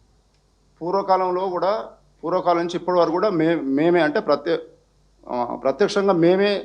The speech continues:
ఆ, సిద్ధం చేసుకుంటాం. ఇక్కడ ఈ మూత మూయడం కానీ, ఇక్కడ ముందు ఈ రకంగా వేయడం కోసం వేసినటువంటి ఇది తంత్రి వాయిద్యం అంటారు దీన్ని. ఈ తంత్రి వాయిద్యాన్ని మా పూర్వీకులతో పాటు మేము ఇప్పటికి కూడా మేమే, ఆ, తయారు చేసుకొని ఈ యొక్క వాయిద్యాన్ని వాయిస్తూ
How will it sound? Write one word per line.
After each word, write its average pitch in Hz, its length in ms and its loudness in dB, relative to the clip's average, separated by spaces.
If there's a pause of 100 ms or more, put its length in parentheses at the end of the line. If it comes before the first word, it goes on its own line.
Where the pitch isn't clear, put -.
(600)
ఆ, 123 480 -4
సిద్ధం 170 300 0
చేసుకుంటాం. 135 440 -4
ఇక్కడ 143 140 0
ఈ 135 180 0
మూత 143 180 -2
మూయడం 135 460 0
కానీ, 123 200 -2 (640)
ఇక్కడ 127 240 -6
ముందు 139 300 0
ఈ 131 160 0
రకంగా 143 320 0
వేయడం 147 340 4
కోసం 135 180 -6 (140)
వేసినటువంటి 127 580 -6
ఇది 131 140 0 (100)
తంత్రి 135 280 0
వాయిద్యం 135 440 4
అంటారు 107 260 -4
దీన్ని. 127 200 -6 (500)
ఈ 120 120 -10
తంత్రి 147 280 2
వాయిద్యాన్ని 151 580 4 (840)
మా 131 120 0
పూర్వీకులతో 160 640 -2
పాటు 139 300 2 (120)
మేము 151 200 0
ఇప్పటికి 165 260 -4
కూడా 175 160 -2 (100)
మేమే, 160 260 -4 (1300)
ఆ, 127 180 -2 (120)
తయారు 147 300 4
చేసుకొని 151 340 -4
ఈ 170 100 2
యొక్క 139 120 -6
వాయిద్యాన్ని 131 560 0
వాయిస్తూ 123 360 0